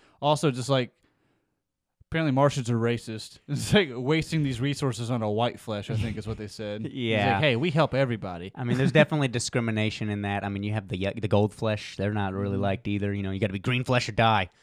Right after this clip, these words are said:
Speaker 2: That's racist. That's wrong. But you, I did find it interesting that they are delving more into his, like, corruptness, but he's trying to save his family. He knows that this thing's happening. The council's not listening to him. He even acknowledges that his wife is smarter than everybody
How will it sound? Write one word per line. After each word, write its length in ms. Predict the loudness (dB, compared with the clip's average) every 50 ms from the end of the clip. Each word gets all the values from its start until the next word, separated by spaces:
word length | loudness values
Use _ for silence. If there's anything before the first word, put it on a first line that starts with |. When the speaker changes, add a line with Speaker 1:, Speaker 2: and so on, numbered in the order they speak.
| _ -4
Speaker 2:
That's 180 | -4 -4 -2
racist. 420 | -2 -2 -2 -2 -4 -8 -14 -16 -18 _ _ _ _ _ _ _
That's 180 | -4 -4 -4 -2
wrong. 280 | -4 -4 -4 -6 -8 -14 _ _ _ _ _ _ _ _ _ _ _ _ _ _ _ _ _ _ _ _
But 120 | -2 0 2
you, 100 | 0 0 -2 -4 -6 -8 -8 -12 -18 _ _
I 80 | 2 4
did 160 | 4 4 4
find 160 | 4 4 6
it 80 | 6 4
interesting 360 | 2 2 0 -2 -2 0 2
that 160 | 2 2 2 2
they 100 | 4 6
are 220 | 6 6 4 4
delving 360 | 2 2 2 4 2 2 2
more 200 | 0 0 2 0
into 320 | 0 0 -2 -2 -2 -2 0
his, 260 | 0 -2 -2 -2 -4
like, 180 | -6 -6 -6
corruptness, 460 | -6 -4 0 0 0 0 -2 -6 -6 -4
but 140 | -4 -4
he's 120 | -4 -4 -6
trying 260 | -6 -4 -4 -4 -4
to 40 | -4
save 220 | -4 -4 -4 -6 -6
his 100 | -8 -8
family. 300 | -8 -6 -6 -6 -6 -4
He 80 | -6
knows 320 | -4 -2 0 0 0 0 0
that 140 | -4 -6
this 140 | -6 -6 -4
thing's 180 | -4 -4 -4 -2
happening. 360 | -2 -2 -2 -2 -4 -6 -8
The 60 | -8
council's 500 | -8 -6 -6 -4 -4 -4 -4 -6 -6 -4
not 220 | -2 -2 -2 0 0
listening 320 | -2 -2 -2 -4 -6 -6
to 160 | -4 -4 -4 -4
him. 100 | -6 -8 -12 -16 -8 -4
He 60 | -4
even 160 | -2 -2 -4
acknowledges 480 | -4 -6 -6 -6 -4 -4 -4 -4 -4 -6
that 80 | -6 -6
his 140 | -6 -8
wife 260 | -6 -4 -4 -4 -4 -6
is 80 | -6
smarter 460 | -6 -6 -6 -4 -2 -2 0 0 -2
than 160 | -2 -4 -8 -4
everybody 480 | -4 -2 0 0 0 0 0 0 -2 -2